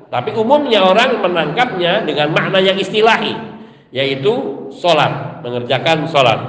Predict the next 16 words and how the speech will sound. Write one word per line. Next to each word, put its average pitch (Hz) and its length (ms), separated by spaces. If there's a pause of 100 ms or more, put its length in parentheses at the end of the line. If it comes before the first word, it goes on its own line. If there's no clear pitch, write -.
(540)
Dan 127 160
ada 202 320
beberapa 147 440 (360)
contoh 202 320
sebenarnya 151 880
yang 156 160
menunjukkan 151 640
bahwa 143 300 (480)
as-sholatu 156 580
itu 156 240
adalah 143 400
ad-du'a. 139 480 (2750)
Demikian 214 400
pula 262 240
kata 233 320
az-zakah. 196 540